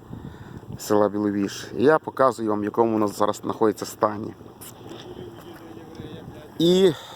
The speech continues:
е, м, значить, е,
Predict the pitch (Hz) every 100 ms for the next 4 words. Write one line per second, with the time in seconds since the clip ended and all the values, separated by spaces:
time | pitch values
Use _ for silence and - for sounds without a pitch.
0 | - - - - 110 113 110 110 104 -
1 | - - - - - - 107 107 113 139
2 | - 135 120 117 117 113